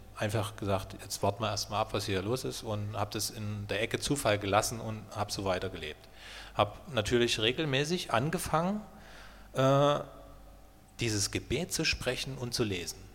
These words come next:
Ich hab einfach irgendwie von angefangen und hab gelesen, gelesen, gelesen.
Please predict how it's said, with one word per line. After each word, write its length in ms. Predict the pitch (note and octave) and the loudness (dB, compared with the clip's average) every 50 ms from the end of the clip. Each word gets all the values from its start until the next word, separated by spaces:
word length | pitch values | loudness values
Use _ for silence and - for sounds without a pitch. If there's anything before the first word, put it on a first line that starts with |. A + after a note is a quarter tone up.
| - - - - | -20 -20 -14 -6
Ich 120 | B2+ - | -4 -4
hab 100 | C3 - | -2 0
einfach 300 | C3+ D3+ F3 - D#3+ - | -2 -2 -2 -4 -6 -8
irgendwie 400 | C#3+ C#3 C#3 C#3 C3 C3 C3 C3 | -8 -10 -8 -6 -4 -2 -2 -2
von 300 | - - - C3 C3+ C#3+ C#3 C#3 C#3+ - | -2 0 0 0 0 0 -6 -10 -10 -6
angefangen 480 | - C3+ D#3 E3+ D#3+ - - C#3 C3 B2+ | -4 -4 -4 -4 -4 -2 -2 -2 -2 0
und 100 | A#2+ A#2 | -2 -2
hab 160 | A2+ A2 - - | -4 -4 -4 -6
gelesen, 420 | A2+ G2+ G#2+ B2 C3 C3 C#3 B2+ | -4 0 0 0 0 0 -2 -4
gelesen, 340 | A2+ G#2 G#2 G#2+ G#2+ A2+ G#2+ | -2 -2 -2 -2 -2 -4 -8
gelesen. 360 | F#2 F2 D#2+ E2+ G2 F#2 G2 | -8 -8 -8 -8 -8 -10 -14